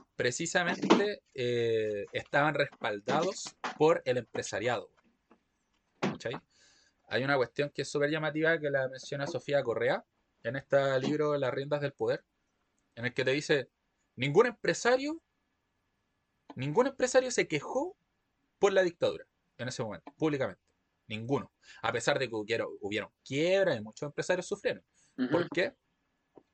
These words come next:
Speaker 1: Porque desde mediados del siglo veinte, hacia la década de mil novecientos cincuenta, ya se estaba desarrollando un proyecto de modernización capitalista.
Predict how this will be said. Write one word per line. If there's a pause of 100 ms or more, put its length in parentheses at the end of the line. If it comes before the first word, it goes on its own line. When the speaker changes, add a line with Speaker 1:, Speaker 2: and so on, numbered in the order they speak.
(140)
Speaker 1:
Porque
desde
mediados
del
siglo
veinte,
hacia
la
década
de
mil
novecientos
cincuenta,
ya
se
estaba
desarrollando
un
proyecto
de
modernización
capitalista.